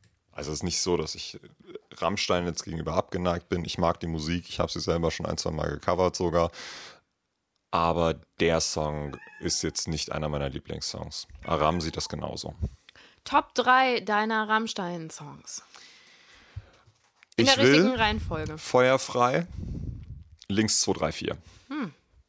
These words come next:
Speaker 2: okay.
Speaker 1: Und deine?
Speaker 2: Bei mir steht ja, ähm, Engel ganz oben, weil ich, das ist eins der ersten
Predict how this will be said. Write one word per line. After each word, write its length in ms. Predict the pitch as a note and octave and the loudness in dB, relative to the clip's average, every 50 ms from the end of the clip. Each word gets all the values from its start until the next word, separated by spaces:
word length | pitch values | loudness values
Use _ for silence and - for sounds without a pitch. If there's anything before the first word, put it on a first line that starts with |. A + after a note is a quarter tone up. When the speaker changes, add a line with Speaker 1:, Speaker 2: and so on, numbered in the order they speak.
| _ _ _ - | _ _ _ -20
Speaker 2:
okay. 280 | G4 - - G3 D#3 C#3+ _ _ _ _ _ _ _ _ _ _ _ _ _ _ _ _ - - - | -20 -16 -14 -14 -14 -14 _ _ _ _ _ _ _ _ _ _ _ _ _ _ _ _ -18 -8 -4
Speaker 1:
Und 160 | G#2+ G2+ E2+ | -4 -2 2
deine? 280 | - D#2 D2+ D#2 - D3+ - - | 2 2 2 0 -2 -8 -12 -10
Speaker 2:
Bei 220 | G#3 - G#3 G#3+ | -4 0 0 2
mir 200 | A3 A3+ C4 C#4+ | 2 2 0 0
steht 200 | - - C#4 B3+ | 0 -2 -2 0
ja, 320 | B3+ A#3 A3 A3 A3 A3 G3 | 2 4 4 4 4 4 2
ähm, 440 | - - - G#3+ G#3+ G3+ G3+ G3+ F#3+ | 0 -2 -4 -4 -4 -4 -6 -8 -8
Engel 300 | - G#3+ C4+ D4 B3+ F#3 | -8 -6 -4 -4 -4 -2
ganz 260 | F3+ F#3 F#3 F#3 - - | -4 -4 -4 -6 -6 -6
oben, 300 | G3+ F#3+ G#3 B3+ D#4+ - _ _ _ _ _ _ _ _ _ _ _ _ _ - - - _ - | -6 -6 -6 -8 -10 -12 _ _ _ _ _ _ _ _ _ _ _ _ _ -20 -20 -20 _ 0
weil 380 | A3+ G#3 G#3 A3+ C4+ B3+ C4+ C4 | 4 4 4 6 4 2 0 -2
ich, 180 | - A3+ G#3 - - - - | -4 -6 -8 -8 -10 -10 -6
das 160 | A3 G#3+ - | -6 -6 -6
ist 160 | G#3 - - - - | -8 -12 -8 -2 0
eins 340 | G3+ C4 F4 G4 F#4+ - - | 2 2 2 2 -2 -2 0
der 140 | C#4+ C4+ - | 0 2 4
ersten 640 | B3 C4 D4+ D#4+ - - - - D4 C#4+ C#4+ C#4+ | 4 4 4 2 0 -6 -10 -8 -8 -6 -6 -8